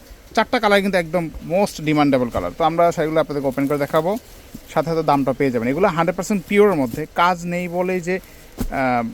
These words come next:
এগুলো খুব, খুবই আনকমন ডিজাইন। কাজ হলে শাড়িটার বেস্ট, বেস্ট হবে এমনটা কিন্তু না। এগুলো কালার কিন্তু চেঞ্জ হচ্ছে, অটোমেটিক কালারগুলো চেঞ্জ হবে, অটোমেটিক শাইনিং করবে কালারগুলো। দেখেন, এই শাড়িটা খুবই সুন্দর একটা কালার। এটা স্পেসিফিক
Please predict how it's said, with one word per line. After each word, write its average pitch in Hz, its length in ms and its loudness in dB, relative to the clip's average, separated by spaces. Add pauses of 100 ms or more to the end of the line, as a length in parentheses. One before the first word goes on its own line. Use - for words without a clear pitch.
(160)
এগুলো 175 280 -2 (240)
খুব, 190 320 2 (360)
খুবই 202 380 2 (120)
আনকমন 180 440 0
ডিজাইন। 110 320 -2
কাজ 160 240 0
হলে 190 220 2
শাড়িটার 180 340 0
বেস্ট, 151 480 -6
বেস্ট 165 280 -2
হবে 180 120 2
এমনটা 139 320 0
কিন্তু 120 220 -10
না। 87 140 -6 (640)
এগুলো 180 440 0
কালার 180 260 6
কিন্তু 202 220 0
চেঞ্জ 156 240 2
হচ্ছে, 110 200 -6
অটোমেটিক 131 400 -2
কালারগুলো 139 400 0
চেঞ্জ 143 320 0
হবে, 151 240 -2 (300)
অটোমেটিক 170 400 -2
শাইনিং 156 340 2
করবে 123 180 -2
কালারগুলো। 92 440 -6
দেখেন, 113 260 -6
এই 131 80 -4
শাড়িটা 156 380 -2 (140)
খুবই 190 220 -6
সুন্দর 156 300 -4
একটা - 160 -4
কালার। 131 260 -2 (640)
এটা 190 200 -2
স্পেসিফিক 220 580 -2